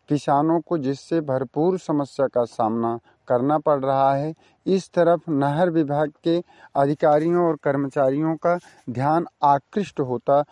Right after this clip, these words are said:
नजर नहीं आ, आ रहा है। ऐसा तस्वीर देखने से आभास किया जा सकता है कि यह नहर किसानों की समस्याओं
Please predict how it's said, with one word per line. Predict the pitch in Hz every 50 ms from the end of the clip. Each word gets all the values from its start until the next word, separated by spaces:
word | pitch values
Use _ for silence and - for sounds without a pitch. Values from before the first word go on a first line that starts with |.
| _ _ - 143
नजर | 143 143 143 139 147 135
नहीं | 123 131 135 135 131 135 160 175
आ, | - - 135 131 127 - - - - -
आ | - 139 131
रहा | 131 139 135 135 143 147 147
है। | 151 165 180 190 190 _ _ - - - _ -
ऐसा | 147 156 156 - - 185 180 175 175 - - - - _ _ _ _ _ - - 151 151 - 202 - 269 240 _ _ -
तस्वीर | - 147 151 - - 151 160 190 196 185
देखने | 170 143 151 156 156 - - 170 196 208 202 190
से | - - 151 127 -
आभास | - - 123 123 127 139 156 165 170 156 - - _ -
किया | 170 180 208 214 202
जा | 170 165 143
सकता | 135 - 139 120 - _ - 135 131
है | 131 135 135 131
कि | - - 160 160 165 - - - - - _ -
यह | - 156 185 196 190 175 170 160 165 _ - _ _ -
नहर | 143 147 151 156 165 170 180 170 160 160 165 - - _ _ _ _ -
किसानों | 175 170 151 - 170 156 165 180 196 196
की | 180 - 180
समस्याओं | - - 151 143 143 151 147 - - - 160 151 160 165 175 175